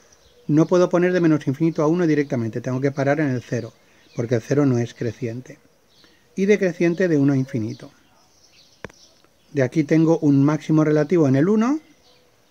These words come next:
Nos vamos a la función, sustituimos x por uno y nos da uno. Y ahora lo que tenemos en el cero,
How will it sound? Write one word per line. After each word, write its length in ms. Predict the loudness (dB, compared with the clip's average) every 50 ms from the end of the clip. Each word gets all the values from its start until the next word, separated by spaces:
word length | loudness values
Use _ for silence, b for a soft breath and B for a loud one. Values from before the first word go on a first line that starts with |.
| _ _ -4
Nos 160 | -4 -2 0
vamos 260 | 0 0 -2 -2 -2
a 40 | -2
la 100 | -4 -2
función, 520 | -2 -4 -4 -4 0 0 0 0 0 -4 -8 _ _ _ _ _ _ -10
sustituimos 580 | -10 -8 -6 -8 -4 -2 0 0 0 0 -2 -2
x 220 | -4 -4 -4 -6
por 160 | -4 -4 -2 0
uno 200 | 0 0 0 0
y 60 | -2
nos 200 | -2 -4 -4 -4
da 140 | -2 0 0
uno. 380 | 0 0 0 -2 -4 -4 -6 -10 _ _ _ _ _ _ _ _ _ _ _ _ _ b b b b b b b b b b -2
Y 60 | 0
ahora 120 | 0 2 0
lo 100 | 0 0
que 80 | -2
tenemos 520 | -2 0 0 2 2 0 0 -2 -4 -4 -2
en 100 | -2 0
el 100 | 0 -2
cero, 400 | -2 0 0 0 0 0 -4